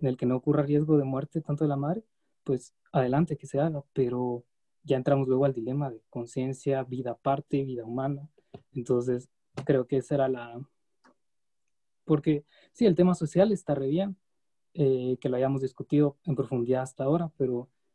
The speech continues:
creo que sí, solo el último tema para <laughs> hacer la conclusión y ya que no dure más esto, otra reunión y otra, era solo eso, el,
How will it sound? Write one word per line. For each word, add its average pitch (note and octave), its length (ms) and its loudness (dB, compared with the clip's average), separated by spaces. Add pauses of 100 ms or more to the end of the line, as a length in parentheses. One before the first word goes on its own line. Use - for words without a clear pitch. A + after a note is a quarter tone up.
creo F3+ 160 4
que E3+ 60 -6
sí, F3+ 200 2
solo F#3 320 4 (100)
el D#3 140 2
último D#3 340 2
tema F3 380 -2 (280)
para B2+ 180 -2
<laughs> - 180 -10
hacer D3+ 300 2
la D3 140 2
conclusión C#3+ 500 0
y D3 60 2
ya C#3 120 -2
que C#3 140 -4
no C3+ 160 2
dure D3+ 200 6
más C#3+ 320 2
esto, D3 400 0 (420)
otra D3+ 400 2
reunión C#3+ 600 -2
y C3+ 80 -6
otra, F3 300 -4 (420)
era C#3+ 260 0
solo D#3+ 280 0
eso, F3 340 -8
el, B2+ 500 -4